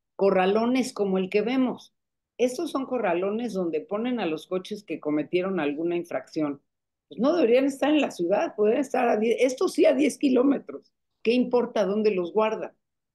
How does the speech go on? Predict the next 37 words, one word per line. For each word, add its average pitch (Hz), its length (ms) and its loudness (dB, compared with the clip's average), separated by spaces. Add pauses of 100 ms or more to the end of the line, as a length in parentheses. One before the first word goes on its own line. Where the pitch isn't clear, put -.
(140)
Este, 175 1080 0
y 247 280 2
en 247 160 0
un 311 160 2
estudio 262 460 0
que 208 120 2
hizo 208 260 0
el 190 80 2
Instituto 180 600 -2
de 156 80 -2
Suelo 180 320 -2
Urbano 160 540 -6 (260)
en 175 120 0
la 208 120 2
ciudad, 170 380 0
indica 180 560 -4
que 143 100 0
el 147 240 0
diez, 175 360 2
ocho 190 260 -2
a 170 60 -4
diez 165 180 -4
por 165 180 -10
ciento 160 300 -6
del 139 140 -4
suelo 160 280 -4
en 147 80 -4
la 131 100 -10
ciudad 143 440 -4 (240)
está 190 320 -2
subutilizado. 196 1000 -4 (360)
Esto 330 480 0
es - 340 -4 (140)
cierto, 240 600 -2
pero 151 260 0
parcialmente 156 760 -2
cierto, 202 460 -4